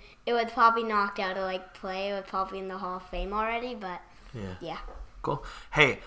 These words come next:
Speaker 2: um, what do you think you're gonna do first when the expansion comes?
Speaker 1: Um,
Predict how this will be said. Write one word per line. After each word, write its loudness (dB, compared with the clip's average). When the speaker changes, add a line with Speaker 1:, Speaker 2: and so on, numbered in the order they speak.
Speaker 2:
um, 12
what 8
do -2
you -4
think -8
you're -4
gonna -6
do -6
first -2
when -8
the -10
expansion -8
comes? -12
Speaker 1:
Um, 2